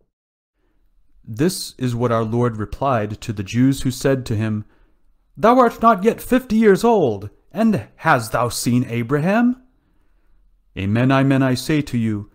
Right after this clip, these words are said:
before Abraham was made, I am." John eight fifty-eight. By speaking thus of himself,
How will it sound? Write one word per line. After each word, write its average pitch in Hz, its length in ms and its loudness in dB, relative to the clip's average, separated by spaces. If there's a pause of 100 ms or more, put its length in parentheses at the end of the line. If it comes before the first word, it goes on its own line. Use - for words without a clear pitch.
(400)
before 160 540 -2
Abraham 143 600 -2
was 139 200 -4
made, 107 480 -4 (580)
I 113 400 0
am." 98 500 -6 (960)
John 95 540 -6 (260)
eight 107 300 -6 (220)
fifty-eight. 107 680 -4 (1120)
By 101 100 -2
speaking 120 480 0
thus 135 300 2
of 95 100 -6
himself, 87 640 -8